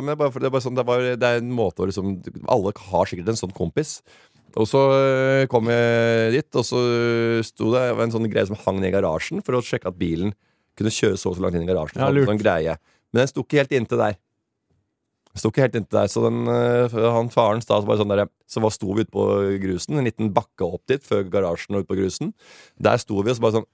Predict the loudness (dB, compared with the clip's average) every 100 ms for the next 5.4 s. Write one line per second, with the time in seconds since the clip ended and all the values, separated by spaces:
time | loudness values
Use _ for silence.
0 | _ 0 0 0 -4 -4 -2 -2 -4 -8
1 | _ _ _ _ _ _ _ _ _ 0
2 | 2 4 4 2 2 0 0 2 4 4
3 | 4 2 0 -2 -4 0 2 2 0 0
4 | -2 -2 -2 0 0 2 0 0 0 0
5 | -2 -2 -4